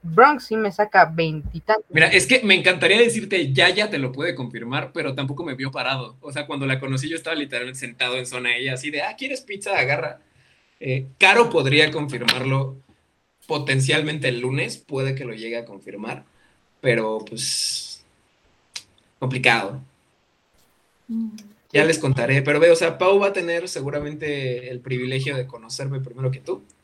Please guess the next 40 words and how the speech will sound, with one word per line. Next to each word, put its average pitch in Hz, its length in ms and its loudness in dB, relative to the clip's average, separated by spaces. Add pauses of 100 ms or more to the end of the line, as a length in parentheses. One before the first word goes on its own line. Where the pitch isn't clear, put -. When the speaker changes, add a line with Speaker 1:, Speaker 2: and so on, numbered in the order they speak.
(680)
Speaker 2:
Eh, 131 260 -6
Speaker 1:
Es 202 60 4
Speaker 2:
y - 20 8
Speaker 1:
lo 247 80 10
Speaker 2:
ya. 247 60 4
Speaker 1:
que 220 40 8
veo, 208 260 8 (160)
es 196 120 -8
lo 214 100 -2
que 208 80 -4
veo. 160 260 -2 (800)
Y, 175 140 -8
y, 185 200 -2
Speaker 2:
Ya, 123 80 4
Speaker 1:
y 120 60 2
Speaker 2:
ya 123 80 4
Speaker 1:
sí, 131 60 -2
Speaker 2:
te 143 80 -2
contaré. - 360 -6
Speaker 1:
la 170 140 8
verdad 190 220 8
Speaker 2:
Al 233 60 10
menos 247 220 10
Speaker 1:
es 208 60 6
que 185 100 6
Speaker 2:
que, 151 60 10
Speaker 1:
es 127 80 0
un 123 100 2
privilegio, 175 680 4
Pau. 226 360 8
Speaker 2:
al 175 120 4
menos 294 260 -2
que - 180 0
por 196 140 6
ahí 226 180 6
Speaker 1:
Aprovecha. 185 180 2
Speaker 2:
de, - 80 -18 (800)
que 156 160 2
de 143 100 0
julio, 185 440 0